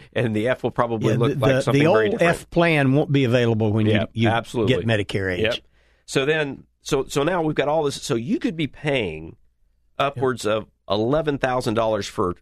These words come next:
Speaker 1: for a, a husband and wife,
Speaker 2: For
Speaker 1: let's
Speaker 2: a
Speaker 1: say.
Speaker 2: couple.
Speaker 1: A couple, eleven thousand dollars a
Speaker 2: Yep.
Speaker 1: year
Speaker 2: That's right.
Speaker 1: on, on, not on, I'm not counting copays, and I'm
Speaker 2: No,
Speaker 1: not
Speaker 2: nothing.
Speaker 1: counting
Speaker 2: No out-of-pocket
Speaker 1: that, that
Speaker 2: cost at all.
Speaker 1: twelve hundred. Yeah,
Speaker 2: We're
Speaker 1: I'm only
Speaker 2: talking
Speaker 1: talking
Speaker 2: premium.
Speaker 1: about premiums.
Speaker 2: That's right.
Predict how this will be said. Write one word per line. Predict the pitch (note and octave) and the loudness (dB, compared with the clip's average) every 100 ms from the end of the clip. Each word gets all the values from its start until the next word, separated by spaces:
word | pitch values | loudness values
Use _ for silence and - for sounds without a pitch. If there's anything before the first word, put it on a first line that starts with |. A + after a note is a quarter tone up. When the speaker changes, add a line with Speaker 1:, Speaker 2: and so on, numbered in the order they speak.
| _ | _
Speaker 1:
for | G#2+ F#2+ | -2 0
a, | F2+ E2+ C#2+ | 0 -2 -4
a | G2 | -2
husband | A#2+ G2+ G#2+ | -2 0 -2
and | G2+ | 0
wife, | G2 F2+ - | -2 -2 -2
Speaker 2:
For | - | -2
Speaker 1:
let's | C3 | 0
Speaker 2:
a | |
Speaker 1:
say. | C#3 | 2
Speaker 2:
couple. | A#2+ G2+ - _ _ | 2 0 -4 _ _
Speaker 1:
A | - | -10
couple, | - A2+ A2+ | -4 -2 0
eleven | G#2 C#3 C3+ | -2 -2 -2
thousand | C3 B2 G#2+ | -2 -2 -2
dollars | G#2+ G2+ G2+ G2 - | 0 0 0 -2 -4
a | F#2 | -6
Speaker 2:
Yep. | F#2+ | -2
Speaker 1:
year | F#2+ E2+ F2 - _ | -2 -2 -4 -8 _
Speaker 2:
That's | G#2+ - | -12 -4
right. | A#2+ - - | -4 -6 -6
Speaker 1:
on, | B2+ B2+ B2 A#2+ | -2 0 0 -2
on, | A2+ _ _ | -6 _ _
not | G#2 C#3 | -2 0
on, | G3+ G#3+ A#2+ | 0 -4 -2
I'm | C#3 | -2
not | F#3 | -2
counting | F3+ E3+ D3 A#2 | -2 -2 -2 -4
copays, | - C3+ C3 C3+ C3+ C#3 D3+ C#3 | -6 -2 -2 0 -2 0 -2 -4
and | A#2 | 0
I'm | D3+ | 2
Speaker 2:
No, | |
Speaker 1:
not | C3 C#3 - | 2 0 0
Speaker 2:
nothing. | C#3+ | 0
Speaker 1:
counting | B2+ B2 A#2+ A2 | 0 0 0 2
Speaker 2:
No | G3 | 2
out-of-pocket | G#3+ F#3 E3 F#3 F#3+ | 2 2 2 2 2
Speaker 1:
that, | D#3 | 0
that | - | 2
Speaker 2:
cost | C3 C3+ C3+ | 2 2 2
at | |
all. | C3 | 2
Speaker 1:
twelve | E3 | 2
hundred. | - _ _ | -2 _ _
Yeah, | - B2+ F2+ | -2 -2 -2
Speaker 2:
We're | - | -2
Speaker 1:
I'm | |
only | G3+ | 2
Speaker 2:
talking | G#3+ D#3 D3 | 2 4 2
Speaker 1:
talking | C#3+ C#3+ | 2 2
Speaker 2:
premium. | - B2 A2+ - | 4 4 2 0
Speaker 1:
about | F#2 | -2
premiums. | C#3 A#2+ D2+ A#1+ - - | 0 0 -2 -10 -12 -6
Speaker 2:
That's | B2 | -2
right. | B2+ G2+ | 0 -2